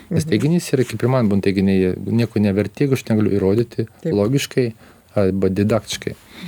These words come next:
Speaker 2: Bet žmonės, e, kuriems ypatingai pirmą kartą ištinka tie galvos svaigimai, juos gi labai išgąsdina.
Speaker 1: Taip, labai, nes tu, mas, taip
Speaker 2: Mhm.
Speaker 1: sutrikdo tau darbingumo, nesaugumo jausmas yra, po to jau,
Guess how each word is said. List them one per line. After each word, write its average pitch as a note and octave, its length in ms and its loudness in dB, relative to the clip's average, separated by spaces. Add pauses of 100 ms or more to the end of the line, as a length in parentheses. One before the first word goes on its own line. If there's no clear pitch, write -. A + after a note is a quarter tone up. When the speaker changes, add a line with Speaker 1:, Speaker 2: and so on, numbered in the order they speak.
(120)
Speaker 2:
Bet G#3 160 2
žmonės, A3+ 540 0
e, F#3+ 280 2
kuriems F#3 480 0
ypatingai F3 460 0
pirmą A3 300 0
kartą D#3+ 260 0
ištinka D#3+ 460 0
tie D3 120 -2
galvos D3+ 380 0
svaigimai, E3 340 2
juos D#3 160 0
gi E3 80 -2
labai F3 220 0
išgąsdina. G#3 520 -2 (1000)
Speaker 1:
Taip, - 220 -2 (160)
labai, G2 420 2
nes G2+ 160 0 (320)
tu, - 100 -2
mas, A2 140 0
taip F2 180 0
Speaker 2:
Mhm. F#2 160 -2 (160)
Speaker 1:
sutrikdo A2+ 460 0
tau G#2 160 0
darbingumo, G2 640 0
nesaugumo F#2+ 640 0
jausmas B2+ 520 -2
yra, F#2+ 260 0
po - 160 -2
to G#2 180 0
jau, G2 240 2